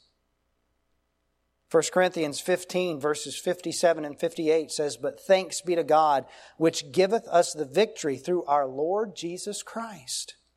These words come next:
Therefore, my beloved brethren, be as steadfast, unmovable, always abounding in the work of the Lord, for as much as ye know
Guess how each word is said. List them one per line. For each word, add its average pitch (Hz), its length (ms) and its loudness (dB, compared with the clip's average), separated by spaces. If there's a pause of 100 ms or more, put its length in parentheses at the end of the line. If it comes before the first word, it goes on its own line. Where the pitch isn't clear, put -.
(1120)
Therefore, 240 520 8
my 208 180 6
beloved 175 540 4
brethren, 190 420 4
be 175 160 -2
as 156 160 2
steadfast, 214 840 4
unmovable, 214 760 4
always 220 460 8
abounding 202 500 2
in 165 80 0
the 156 80 0
work 180 240 4
of 220 80 0
the 233 60 4
Lord, 143 340 4 (260)
for 202 160 6
as 170 140 2
much 214 260 4
as 233 140 -2
ye 254 120 2
know 151 440 6